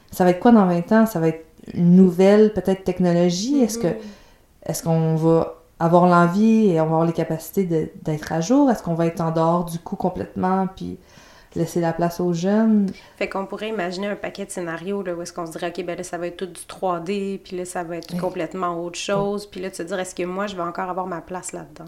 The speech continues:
Speaker 1: Exactement. J'ai, je sais vraiment pas, euh, qu'est-ce qui nous attend, euh, dans le futur avec, avec la, la photographie, puis ça va être quoi,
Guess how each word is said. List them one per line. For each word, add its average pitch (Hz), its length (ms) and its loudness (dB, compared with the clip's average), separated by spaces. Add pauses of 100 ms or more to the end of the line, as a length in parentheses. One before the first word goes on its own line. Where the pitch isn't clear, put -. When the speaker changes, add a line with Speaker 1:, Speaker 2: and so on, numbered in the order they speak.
Speaker 1:
Exactement. 175 680 -4
J'ai, 156 520 -8 (640)
je - 160 -2
sais 175 360 -2
vraiment 185 600 4
pas, 196 580 0
euh, 151 360 -2 (2000)
qu'est-ce - 240 -2
qui - 160 -10
nous 175 320 2
attend, 180 520 0 (460)
euh, 156 480 -4 (100)
dans 165 140 0
le 165 60 2
futur 170 560 -4
avec, 156 260 -2 (640)
avec 160 260 -6
la, 156 340 -2
la 160 100 -4
photographie, 165 560 -2
puis 190 140 -8
ça 170 180 -2
va 165 120 -2
être 160 140 -6
quoi, 175 200 -2